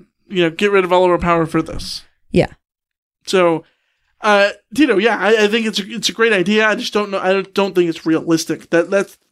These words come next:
Speaker 1: that's the unfortunate part about it, because it's so, it's so fun to talk about, um, in a lot of different areas. Uh, let's go to a Slack message we got from L A Fred. He sent two questions.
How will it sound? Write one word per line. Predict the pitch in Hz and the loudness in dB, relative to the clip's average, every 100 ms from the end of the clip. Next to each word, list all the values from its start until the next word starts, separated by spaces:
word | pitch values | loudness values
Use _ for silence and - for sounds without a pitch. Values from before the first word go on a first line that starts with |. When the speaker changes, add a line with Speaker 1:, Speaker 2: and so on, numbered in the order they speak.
| - | -4
Speaker 1:
that's | 202 196 - | -2 -2 -4
the | 190 175 | 0 0
unfortunate | 160 - 170 165 156 - | 0 0 0 0 -6 -4
part | 156 151 | -4 -2
about | 147 147 | 0 0
it, | 147 - _ _ _ - | 0 -4 _ _ _ -8
because | 190 190 175 | -2 -2 -2
it's | 185 - | -4 -6
so, | - 196 180 165 175 | 0 2 4 2 -4
it's | 170 - | -10 -2
so | 175 | -2
fun | 165 160 | 0 -2
to | 160 | -2
talk | 156 156 | -2 -4
about, | 160 151 139 - _ _ _ _ | -4 -4 -6 -8 _ _ _ _
um, | - 143 190 - | -2 2 2 2
in | 151 | 0
a | |
lot | 156 156 | 0 -2
of | |
different | 147 - 147 | -4 -8 -2
areas. | 160 170 156 151 - _ _ _ - | 0 2 0 -6 -14 _ _ _ -2
Uh, | 185 | 2
let's | 196 214 - | 2 0 2
go | 233 226 | 2 2
to | 226 226 | 0 -2
a | 214 | 0
Slack | 233 214 | 0 -2
message | 214 214 208 190 | -2 -4 -6 -6
we | |
got | 196 175 | -4 -4
from | - 175 170 170 | -2 -2 0 -4
L | - 185 175 | -4 -2 0
A | 175 | 0
Fred. | - 254 277 | 0 0 2
He | 277 202 | 0 -6
sent | - 165 165 - | -8 -4 -6 -6
two | - 254 | -6 -4
questions. | 240 208 - 202 190 | -2 -2 -2 -6 -8